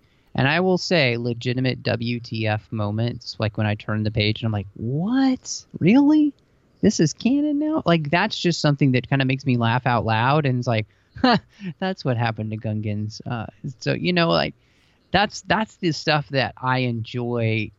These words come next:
just as a fan when you do fun things like that.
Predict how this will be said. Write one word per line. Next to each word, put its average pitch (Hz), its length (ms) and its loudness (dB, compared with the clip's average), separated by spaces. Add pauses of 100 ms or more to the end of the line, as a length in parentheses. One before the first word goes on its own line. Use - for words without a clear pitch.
just 127 240 -4
as 117 240 0
a 107 80 -2
fan 104 600 -4
when 123 140 -2
you 113 140 0
do 110 480 -2 (240)
fun 113 420 -4
things 101 480 -6
like 95 220 -6
that. - 280 -12